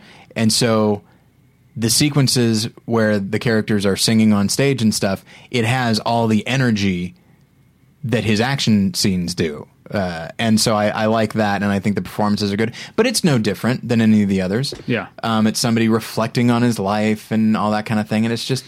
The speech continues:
Speaker 2: Well, you know, I'm a big fan of Control.
Speaker 1: Okay, yeah, yes.
Speaker 2: But also, I feel like Control is a better movie because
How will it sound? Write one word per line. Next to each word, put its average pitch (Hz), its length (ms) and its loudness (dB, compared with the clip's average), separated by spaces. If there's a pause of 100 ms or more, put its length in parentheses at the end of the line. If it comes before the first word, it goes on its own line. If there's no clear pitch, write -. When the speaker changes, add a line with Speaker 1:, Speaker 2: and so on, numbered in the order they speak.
(180)
Speaker 2:
Well, 139 80 0
you 156 80 0
know, 180 100 2
I'm 175 100 4
a 160 40 4
big 147 140 2
fan 135 140 0
of 110 140 -4
Control. 107 560 -4 (560)
Speaker 1:
Okay, 107 380 -4
yeah, 117 240 -2 (100)
yes. 120 380 -6 (880)
Speaker 2:
But 143 100 0
also, 143 260 0
I 131 60 -2
feel 139 180 -2
like 117 420 -4 (520)
Control 135 340 0
is 117 100 -2
a 120 40 0
better 113 240 -2
movie 113 220 0
because 104 840 -4